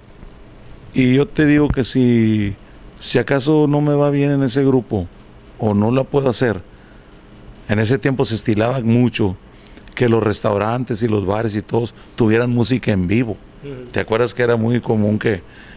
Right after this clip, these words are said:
Speaker 1: que hubiera cantantes y gruperos y organistas y guitarra? Y le dije, "Última hora yo me voy aquí a, a un restaurante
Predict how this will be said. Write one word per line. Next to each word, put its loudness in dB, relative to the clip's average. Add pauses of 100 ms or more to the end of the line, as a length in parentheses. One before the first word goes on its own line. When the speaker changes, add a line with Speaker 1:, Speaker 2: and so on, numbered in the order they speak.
Speaker 1:
que -2
hubiera 2
cantantes -4
y -8
gruperos -4
y -10 (540)
organistas -2
y -6
guitarra? -6
Y -10 (880)
le 4
dije, 4
"Última 0
hora 2
yo 2
me 0
voy 2
aquí -2
a, -2 (160)
a -4
un 0
restaurante 0